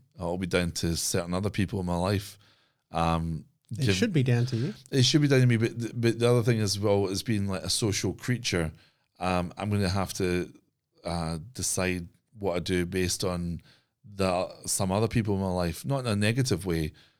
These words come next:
Speaker 1: but whether or not I'm gonna choose to go perhaps alongside someone through the next bit of my life, or whether it's gonna be a solo journey, that kind of idea.
Speaker 2: Yeah, I think that that would,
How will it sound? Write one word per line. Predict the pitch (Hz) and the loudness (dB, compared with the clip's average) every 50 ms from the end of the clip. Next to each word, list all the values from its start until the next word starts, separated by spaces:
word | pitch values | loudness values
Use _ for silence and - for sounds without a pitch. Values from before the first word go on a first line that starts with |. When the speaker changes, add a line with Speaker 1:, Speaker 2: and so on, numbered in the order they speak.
| _ _ _ - | _ _ _ -2
Speaker 1:
but | 101 95 | -2 0
whether | 92 98 98 98 98 95 | 2 2 2 2 2 2
or | 95 92 | 2 2
not | 92 90 92 85 - - - | 0 0 -2 -2 -4 -8 -8
I'm | 92 95 92 | -6 -4 -2
gonna | 95 92 87 87 | -2 0 0 -2
choose | 82 85 - - 104 98 90 82 | -4 -4 -4 -2 -2 -2 -2 -2
to | - 107 92 | -4 -4 -2
go | 90 92 90 87 85 | -2 0 0 0 -2
perhaps | 80 - 90 85 92 90 - 87 | -2 -2 -2 -2 -2 -4 -4 -4
alongside | 92 87 90 90 92 87 82 - - 98 95 98 92 - | -4 -2 -2 -2 -2 -2 -2 0 0 0 0 0 -2 -2
someone | - 110 107 98 90 87 82 78 - _ _ - | -2 -2 -2 -2 -2 -2 -4 -6 -10 _ _ -8
through | - 95 95 | -4 -4 -2
the | 95 | -2
next | 95 95 82 - - | -4 -6 -6 -6 -6
bit | - 92 | -6 -6
of | 85 | -4
my | 87 87 | -4 -4
life, | 90 92 98 123 131 127 - - - - - _ _ _ _ _ - | -2 -2 0 0 0 -2 -2 -8 -18 -20 -20 _ _ _ _ _ -2
or | - 95 | -2 0
whether | 92 98 90 95 90 | 0 2 2 2 0
it's | 90 80 - | 0 -2 -2
gonna | - 98 90 90 | -4 -4 -4 -4
be | 90 90 85 | -2 -2 -2
a | 82 | 0
solo | 78 - - 98 90 87 90 87 85 85 - _ _ _ _ _ _ _ - - - - | 0 0 0 0 0 0 0 -2 -4 -4 -8 _ _ _ _ _ _ _ -18 -14 -8 -4
journey, | - 95 92 95 90 82 80 - - - - | -2 -2 -2 0 -2 -4 -4 -8 -12 -8 -4
that | 113 107 101 | -2 -2 0
kind | - 110 101 | 0 0 2
of | 95 92 | 2 2
idea. | 92 90 85 82 80 - | 2 0 0 0 -2 0
Speaker 2:
Yeah, | 247 247 196 131 127 - - - | 2 2 4 2 2 0 -4 -4
I | - 196 214 | -2 0 2
think | - 247 214 156 | 4 2 4 6
that | 180 147 127 131 - - _ _ - 151 151 | 4 4 2 2 -6 -18 _ _ -18 -10 -2
that | - 170 170 156 - 160 | 0 0 0 0 2 2
would, | 143 139 135 | 2 2 0